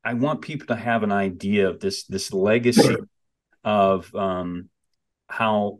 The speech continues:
Speaker 1: uh, within that, that we have this wonderful legacy, I think, in art here at this university, that in your time,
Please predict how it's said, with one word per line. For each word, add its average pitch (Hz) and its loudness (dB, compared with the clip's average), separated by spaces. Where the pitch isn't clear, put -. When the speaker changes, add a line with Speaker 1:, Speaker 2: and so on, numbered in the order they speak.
Speaker 1:
uh, 101 -4
within 123 8
that, 110 0
that 113 -4
we 110 -2
have 107 -2
this 104 -6
wonderful 107 -2
legacy, 104 0
I 92 0
think, 95 -6
in 98 -2
art 95 -2
here 202 2
at - -6
this - -6
university, 95 -2
that 92 0
in 113 4
your 139 8
time, 107 0